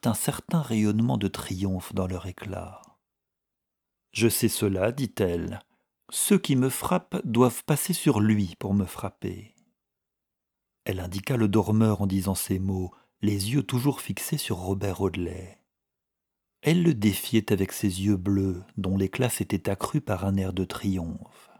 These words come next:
Elle le défiait avec son sourire calme,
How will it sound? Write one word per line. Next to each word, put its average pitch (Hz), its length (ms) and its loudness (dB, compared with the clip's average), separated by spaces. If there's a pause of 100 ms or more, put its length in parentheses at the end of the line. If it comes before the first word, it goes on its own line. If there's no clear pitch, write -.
(640)
Elle 175 240 2
le 117 140 6
défiait 95 880 -2
avec 92 240 -4
son - 140 -4
sourire 98 540 -2
calme, 95 640 -4